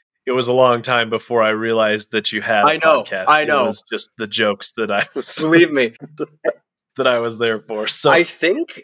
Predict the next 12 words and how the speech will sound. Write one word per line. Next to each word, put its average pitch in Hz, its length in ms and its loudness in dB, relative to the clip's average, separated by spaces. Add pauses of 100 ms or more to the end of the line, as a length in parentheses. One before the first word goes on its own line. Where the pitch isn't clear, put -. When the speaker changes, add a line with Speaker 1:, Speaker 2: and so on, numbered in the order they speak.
Speaker 2:
that 143 340 2
actually 170 500 -4
helped 127 460 -4
me 120 120 -6
grow, 104 500 -12 (720)
not 123 380 0
mentioning 123 420 -2
that 117 140 -2
we 113 100 -6
were 101 140 -6
a 98 80 -12
podcast. 90 840 -16